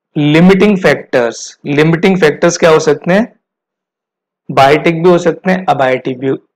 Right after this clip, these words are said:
abiotic भी हो सकते हैं। Limiting factor का क्या मतलब है? यानी कि ऐसे फैक्टर जो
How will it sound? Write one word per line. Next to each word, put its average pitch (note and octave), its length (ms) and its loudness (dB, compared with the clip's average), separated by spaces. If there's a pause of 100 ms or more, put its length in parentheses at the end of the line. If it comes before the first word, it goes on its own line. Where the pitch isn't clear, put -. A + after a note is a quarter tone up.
(160)
abiotic C3+ 520 0
भी C3 60 -4
हो B2+ 80 -2
सकते - 340 -12
हैं। A#2 180 -10
Limiting G3 560 0
factor F3 400 -2
का F#3+ 120 0
क्या E3+ 220 0
मतलब A#2+ 440 -10
है? A#2+ 100 -16 (120)
यानी D#3+ 300 0
कि F#3 200 -4
ऐसे D3+ 340 0
फैक्टर D#3 680 -2 (400)
जो G#3 360 0